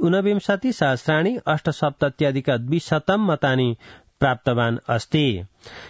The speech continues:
काष्ठमण्डपस्य तृतीय निर्वाचन क्षेत्रात् नेपाली कांग्रेस दलस्य सन्तोष चालिसे पञ्चदश सहस्राणि अष्टपञ्चाशदधिक शतं च मतानि अवाप्य प्रतिनिधि सभायाः सदस्य निर्वाचितो वर्तते।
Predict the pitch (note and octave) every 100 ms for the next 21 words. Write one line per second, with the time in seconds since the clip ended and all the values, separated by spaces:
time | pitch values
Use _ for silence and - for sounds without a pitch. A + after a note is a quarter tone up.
0 | - - C3 A#2 C3+ B2 B2+ B2 D#3 C#3+
1 | F#3+ G#3+ - C#3 C#3+ C3 C3 B2+ A#2+ B2+
2 | A#2+ - - E3+ - E3 G#3 - C3 C3+
3 | D3+ G3+ A3+ A3+ D#3 C#3+ C3 C3 C#3+ -
4 | G3 A3 - C#3+ C3+ C#3 B2 - C3+ C#3+
5 | D3 D#3+ G#3 - - - - E3 F#3 A3
6 | F#3+ F3 E3 - C#3 B2+ E3 D3+ F3+ A#3+
7 | - C#3+ - D#3 D#3 D3 D3 C#3 C#3 C3
8 | C3 C3+ C#3+ B2 D3 C3+ F3+ G3 F3 C3+
9 | C3 C3 B2+ B2 A#2+ C#3+ - D#3 F#3 -
10 | - - - D3 C#3+ F#3+ G#3 A3+ - E3
11 | E3 F3 F3 A#3 - D3 C3+ B2+ - B2
12 | A2+ - - D3+ D3+ C3+ B2 A#2+ B2+ A#2
13 | A#2 A#2 A2 B2 D3+ C#3+ G2